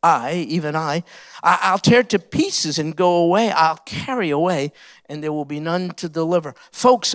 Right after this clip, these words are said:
moths eat slowly. Lions quickly tear its prey to pieces, you see?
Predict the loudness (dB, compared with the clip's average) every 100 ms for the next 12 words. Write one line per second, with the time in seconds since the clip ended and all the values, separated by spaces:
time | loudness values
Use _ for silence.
0 | -6 -8 2 6 8 8 6 0 -2 0
1 | -2 -4 -8 _ _ _ _ 0 2 2
2 | -4 -10 -12 _ _ _ _ _ _ -8
3 | -4 -4 -2 4 4 2 -2 -10 -14 -20
4 | _ _ _ _ _ -10 -4 -2 -4 -6
5 | -10 -12 -8 -6 -6 -12 _ -2 -2 -2
6 | -8 -12 -12 -12 -18 _ _ _ -6 -2
7 | -2 -4 -8 -10 -14 _ _ _ _ -12
8 | -12 -8 -10 -10 -8 -6 -4 -6 -12 -16
9 | _ -18 -16 -14 -10 -10 -10 -16 -14 -14
10 | -14 -16 -20 -20 -18 -18 -18